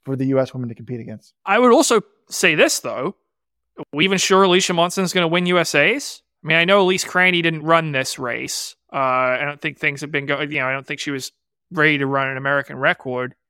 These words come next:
Speaker 2: Cranny did get smoked by Monson the last time they raced. But looking at the last two U S championships, Alicia Monson didn't win any of them. She's never won a U S title in the track.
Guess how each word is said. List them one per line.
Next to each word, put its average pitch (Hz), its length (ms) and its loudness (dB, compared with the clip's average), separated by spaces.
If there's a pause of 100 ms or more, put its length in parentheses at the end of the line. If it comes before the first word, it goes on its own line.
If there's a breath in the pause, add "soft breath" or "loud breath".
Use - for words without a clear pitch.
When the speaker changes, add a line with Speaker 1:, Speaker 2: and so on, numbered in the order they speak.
(100)
Speaker 2:
Cranny 214 260 2
did 196 100 0
get 180 160 0
smoked 165 340 2
by 156 120 2
Monson 147 340 -2
the 143 60 -8
last 143 200 0
time 143 140 -4
they 135 80 -6
raced. 127 240 -6
But 143 160 -2 (260 soft breath)
looking 202 280 2
at 180 60 -2
the 190 60 2
last 180 300 4 (180)
two 196 400 0 (220)
U 175 160 2
S 156 160 0
championships, 147 800 -4 (380)
Alicia 214 280 2
Monson 208 300 2
didn't 175 180 -2
win 160 120 2
any 180 180 2
of 117 100 -6
them. - 160 -18
She's 165 200 -10
never 202 160 2
won 180 160 4
a 165 40 0
U 156 140 0
S 151 140 -4
title 147 320 -2
in 139 60 -14
the 127 60 -14
track. 123 420 -6